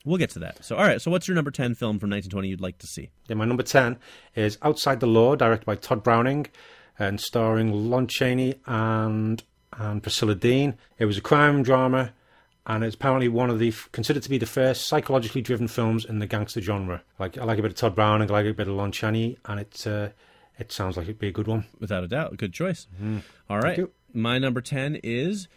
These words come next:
Speaker 1: Treasure Island, also starring Lon Chaney, who was clearly very busy that year. Uh,
Speaker 2: Mm-hmm.
Speaker 1: an ad-, adaptation of the Robert Louis Stevenson classic. It's a story that I love, and like you said, I like Lon Chaney, so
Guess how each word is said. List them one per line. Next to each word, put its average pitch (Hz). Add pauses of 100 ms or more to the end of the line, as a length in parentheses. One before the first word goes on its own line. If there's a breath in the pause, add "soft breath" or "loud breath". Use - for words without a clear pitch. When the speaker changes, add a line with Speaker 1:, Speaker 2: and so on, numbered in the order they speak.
(140 soft breath)
Speaker 1:
Treasure 120
Island, 139 (100)
also 233
starring 98
Lon 95
Chaney, 98
who 139
was 110
clearly 104
very 92
busy 90
that 87
year. 107 (240 soft breath)
Uh, 98
Speaker 2:
Mm-hmm. 113
Speaker 1:
an 120
ad-, 113
adaptation 123
of 104
the 113
Robert 117
Louis 113
Stevenson 107
classic. 165
It's 156
a 123
story 143
that 147
I 143
love, 160
and 117
like 113
you 131
said, 117
I 107
like 104
Lon 104
Chaney, 143
so 107